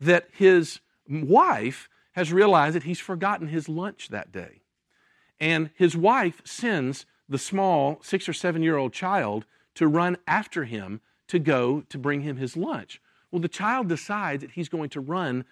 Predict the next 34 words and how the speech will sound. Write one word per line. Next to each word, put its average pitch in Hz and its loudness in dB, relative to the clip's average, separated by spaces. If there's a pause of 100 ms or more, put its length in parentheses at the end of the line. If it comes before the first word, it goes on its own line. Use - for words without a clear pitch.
(140)
to 220 -2
him 147 -4 (260)
on 175 0
the 175 -2
actual 151 -2
train 160 -8
tracks 123 -10
where 123 -2 (280)
the 135 -2
train 175 -4
is 113 -6
coming. 98 -10
Do 98 -12
you 165 -10
see 311 -6
where 302 -4
this 277 -6
is 254 -6
going? 262 -2 (1080)
So 214 6
literally, 226 6
there's 190 6
this, - -2
the 185 4
last 247 4
scene 302 0
is 156 0
of 175 0
this 175 -4
man 190 -2 (340)
manually 240 4
holding 220 0
the 180 2
switch - 0